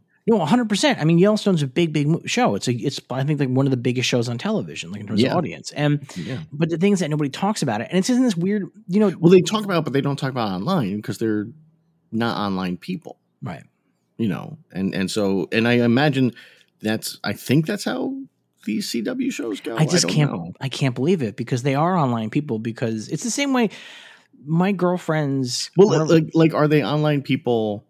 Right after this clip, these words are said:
Speaker 2: in the sense of what we think of as online? Like, like, every Tuesday on my little trending section on Twitter, Legends of Tomorrow is trending. But that's because I'm interested in Legends of Tomorrow.
Speaker 1: Yeah, that's
Speaker 2: Who knows
Speaker 1: those,
Speaker 2: that?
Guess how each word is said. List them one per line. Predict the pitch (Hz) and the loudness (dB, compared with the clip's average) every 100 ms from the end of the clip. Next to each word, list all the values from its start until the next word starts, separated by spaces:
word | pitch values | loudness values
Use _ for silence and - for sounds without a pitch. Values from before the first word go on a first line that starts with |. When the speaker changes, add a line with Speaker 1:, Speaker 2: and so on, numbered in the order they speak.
| _ _ _ _ - | _ _ _ _ 0
Speaker 2:
in | 117 | 2
the | |
sense | 98 123 113 | 2 0 -2
of | 95 | 0
what | 101 | 0
we | 98 127 | 2 0
think | 160 160 | 0 0
of | 156 | 0
as | 156 151 | 0 -2
online? | 151 156 92 | -2 -2 2
Like, | 120 - | 2 2
like, | 123 123 | -2 2
every | 160 190 202 135 120 - _ _ _ _ _ - | 0 2 2 2 0 -6 _ _ _ _ _ -8
Tuesday | - 208 156 90 62 69 104 _ _ - | -2 0 0 -2 -6 -8 -10 _ _ -8
on | 110 117 | -4 0
my | 117 | 2
little | 120 113 | 2 2
trending | 98 147 147 107 | 0 0 0 0
section | 95 98 101 | -2 -6 -4
on | 92 | -6
Twitter, | 90 196 147 92 - _ _ | -2 -2 0 -2 -6 _ _
Legends | - 151 170 156 | 0 0 2 0
of | 101 | 0
Tomorrow | 95 123 160 98 | -2 -2 0 -2
is | 78 | -4
trending. | - - 165 180 - _ _ _ _ _ _ _ _ _ _ - | -8 -6 -6 -6 -12 _ _ _ _ _ _ _ _ _ _ -4
But | 156 | 0
that's | 139 131 | 0 0
because | 120 131 117 | 0 0 2
I'm | 101 | 2
interested | 180 165 92 85 | 2 0 -2 -4
in | 90 | -4
Legends | 82 82 82 165 | -4 -4 -6 -10
of | 156 | -6
Tomorrow. | 131 123 | -2 0
Speaker 1:
Yeah, | 101 | 2
that's | 127 151 | 2 2
Speaker 2:
Who | 185 | 2
knows | |
Speaker 1:
those, | 139 123 | 0 0
Speaker 2:
that? | - | -8